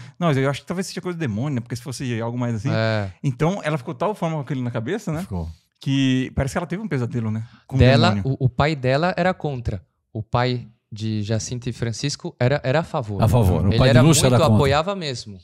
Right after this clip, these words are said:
Speaker 2: Porque eles são primos, não são três irmãos.
Speaker 1: Sim.
Speaker 2: E o, o, o pai dela fazia muita pressão. Muita pressão
Speaker 1: Nossa.
Speaker 2: sobre ela mesmo. E ela resistiu firmemente.
Speaker 3: Agora é bonito ver como é que crianças têm uma força acima da sua capacidade infantil,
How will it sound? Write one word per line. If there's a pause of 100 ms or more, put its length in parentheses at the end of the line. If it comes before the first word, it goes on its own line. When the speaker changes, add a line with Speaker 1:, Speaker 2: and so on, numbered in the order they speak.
(280)
Speaker 2:
Porque
eles
são
primos,
não
são
três
irmãos.
Speaker 1:
Sim. (380)
Speaker 2:
E
o,
o,
o
pai
dela
fazia
muita
pressão. (140)
Muita
pressão
Speaker 1:
Nossa.
Speaker 2:
sobre
ela
mesmo.
E
ela
resistiu
firmemente. (680)
Speaker 3:
Agora
é
bonito
ver
como
é
que
crianças
têm
uma
força
acima
da
sua
capacidade
infantil,